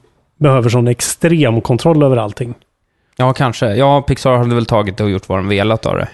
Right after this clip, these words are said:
Speaker 1: Ja, men jag menar, det, Pixar är ju där uppe där Nintendo är, liksom.
Speaker 2: Ja, men
Speaker 1: Jag,
Speaker 2: om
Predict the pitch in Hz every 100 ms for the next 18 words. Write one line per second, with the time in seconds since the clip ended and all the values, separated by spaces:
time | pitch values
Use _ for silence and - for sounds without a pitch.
0 | _ 175 170 165 143 170 190 208 - 190
1 | - 151 - 190 190 156 135 127 180 151
2 | 127 127 - - 120 120 - 143 135 135
3 | 131 131 123 151 170 135 113 113 - 120
4 | - _ _ _ - 135 147 165 180